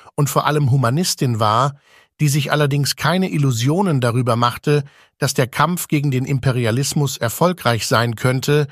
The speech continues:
wenn er sich lediglich auf Racheakte und Terrorismus beschränke. Mit Blick auf die fehlgeschlagene Revolution in Russland neunzehnhundertfünf hielt sie fest, terroristische Anschläge als Reaktion auf Kapitalismus und Imperialismus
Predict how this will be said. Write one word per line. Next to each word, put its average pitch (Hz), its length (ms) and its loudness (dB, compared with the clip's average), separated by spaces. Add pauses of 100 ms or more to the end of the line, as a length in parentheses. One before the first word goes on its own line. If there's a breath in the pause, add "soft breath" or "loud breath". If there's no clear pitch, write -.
(220 loud breath)
wenn 120 140 0
er 120 100 0
sich 110 240 -4
lediglich 135 560 -2
auf 98 260 -4
Racheakte 135 760 -2
und 110 160 -6
Terrorismus 113 720 -4
beschränke. 90 600 -4 (520 loud breath)
Mit 107 160 -4
Blick 147 200 -2
auf 120 140 -2
die 113 100 -6
fehlgeschlagene 131 800 0
Revolution 117 640 -2
in 113 100 -4
Russland 143 540 0 (340 soft breath)
neunzehnhundertfünf 143 1200 0 (280 soft breath)
hielt 151 240 -2
sie 117 140 -2
fest, - 480 -2 (420 soft breath)
terroristische 139 760 0
Anschläge 139 600 0
als 123 220 -2
Reaktion 147 680 0
auf 110 180 -2
Kapitalismus 135 880 -2 (340 loud breath)
und 135 200 -2
Imperialismus 135 1000 -2